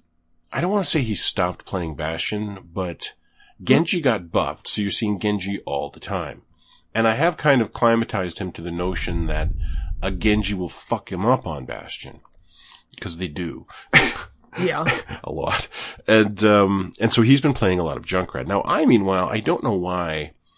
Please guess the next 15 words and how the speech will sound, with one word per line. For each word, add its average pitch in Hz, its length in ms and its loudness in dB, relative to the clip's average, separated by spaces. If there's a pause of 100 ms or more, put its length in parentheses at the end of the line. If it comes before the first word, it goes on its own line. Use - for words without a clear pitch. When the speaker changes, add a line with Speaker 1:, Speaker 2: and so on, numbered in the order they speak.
(320)
Speaker 1:
I 123 60 2
just 170 180 0
started 233 180 0
playing 107 380 2
some 92 180 -6
Zarya, 90 460 -2 (300)
'cause 104 100 -4
I 101 80 2
got 139 180 0
her 143 80 2
gold 95 240 -2
gun 85 140 -8
a 82 60 -8
while 71 240 -6
ago. 69 280 -14